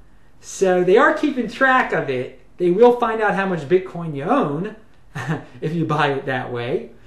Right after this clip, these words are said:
But still, it's, it's very interesting that you can buy Bitcoin just like that at, at, at a, a train station. It's really awesome. I'm Adam Meister, the Bitcoin Meister.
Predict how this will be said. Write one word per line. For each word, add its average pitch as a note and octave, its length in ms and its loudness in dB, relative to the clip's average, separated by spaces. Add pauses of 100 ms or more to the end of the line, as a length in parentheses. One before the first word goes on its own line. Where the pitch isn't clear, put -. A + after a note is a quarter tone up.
(120)
But D#4 140 -4
still, F4 260 2
it's, D#4 120 -8
it's C#4+ 160 -10
very D#4+ 280 -4
interesting B3+ 500 -8
that D#3 100 -8
you E3+ 160 -10
can F#3 180 -6
buy E3 500 0 (380)
Bitcoin E3 480 -8
just D#3 280 -10 (200)
like D#3+ 260 -4
that C#3 440 -8 (500)
at, D3 480 -14
at, D3+ 340 -12
at D#3 280 -14
a, D#3+ 200 -8
a - 20 -12
train D4+ 320 -10
station. F#2+ 520 -14 (340)
It's - 140 -18
really G3 200 -4
awesome. A#3+ 380 -4 (300)
I'm C4+ 140 2
Adam B3 200 2
Meister, G#3+ 340 0
the F3+ 180 0
Bitcoin F3+ 220 -6
Meister. E3+ 540 -6